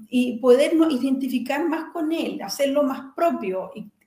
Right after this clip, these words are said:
como lo es, es pro-, es nuestro, ese texto es nuestro. Eh, eh, Neruda tenía mucha razón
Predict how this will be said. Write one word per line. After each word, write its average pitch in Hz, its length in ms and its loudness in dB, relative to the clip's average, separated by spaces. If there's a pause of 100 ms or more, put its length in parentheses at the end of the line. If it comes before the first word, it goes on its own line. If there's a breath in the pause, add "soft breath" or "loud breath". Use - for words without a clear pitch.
como 208 240 0
lo 202 140 2
es, - 300 0
es 269 280 -4
pro-, - 160 -4
es 320 140 -6
nuestro, - 380 -8
ese 247 160 -6
texto - 280 -10
es - 80 -6
nuestro. - 580 -14 (600)
Eh, 233 220 0 (760)
eh, 214 460 -4
Neruda 247 460 0
tenía 277 220 0
mucha 294 240 -4
razón - 360 -8